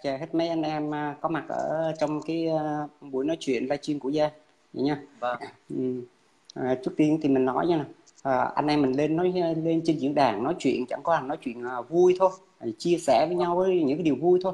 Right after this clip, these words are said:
Speaker 1: Còn, còn ví dụ như là cái thành phần đối lập á, là những người nào lịch sự thì mình nói chuyện. Còn ba
Speaker 2: Vâng.
Speaker 1: cái thành, còn cái thành phần mà nó, nó tự cho rằng là tôi sống ở đất nước tự do,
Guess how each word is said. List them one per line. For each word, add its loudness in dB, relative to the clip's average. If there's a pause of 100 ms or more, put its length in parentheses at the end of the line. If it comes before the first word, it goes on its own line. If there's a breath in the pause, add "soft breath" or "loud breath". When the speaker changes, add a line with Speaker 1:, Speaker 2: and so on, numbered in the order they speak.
(100)
Speaker 1:
Còn, -4 (500 soft breath)
còn 0
ví 2
dụ 2
như -2
là 0
cái -8
thành 2
phần 2
đối 0
lập 0
á, 2 (260)
là -6
những -2
người 2
nào 0
lịch -2
sự 2
thì 0
mình 0
nói -2
chuyện. 2 (540)
Còn -4
ba 2
Speaker 2:
Vâng. 2
Speaker 1:
cái -2
thành, -6 (240)
còn 4
cái -2
thành 2
phần 0
mà 0
nó, 4 (440 loud breath)
nó 0
tự 4
cho 0
rằng -4
là -2 (280 soft breath)
tôi 2
sống -2
ở 2
đất 2
nước 4 (100)
tự 0
do, 6